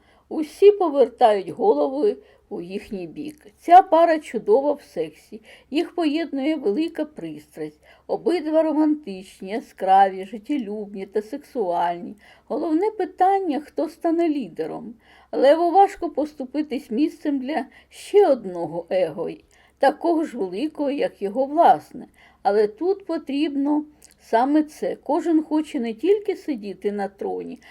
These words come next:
а й бути силою, яка стоїть за ним. Чудові коханці та цілко-,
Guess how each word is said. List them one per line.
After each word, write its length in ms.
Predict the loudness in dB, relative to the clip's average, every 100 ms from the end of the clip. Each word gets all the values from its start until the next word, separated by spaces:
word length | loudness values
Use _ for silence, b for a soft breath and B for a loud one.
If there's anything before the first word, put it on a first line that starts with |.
| B -2
а 120 | -2
й 80 | -2
бути 340 | -4 -4 -6
силою, 540 | -4 -2 -2 -2 -6
яка 360 | -6 -8 -2 -2
стоїть 480 | -2 -12 -8 -8 -6
за 140 | -8
ним. 320 | -6 -8 -8 -16 b b
Чудові 520 | _ -6 -2 0 0 -2
коханці 800 | -2 0 0 0 0 -6 _ -10
та 180 | -6 -8
цілко-, 640 | _ -12 -8 0 2 2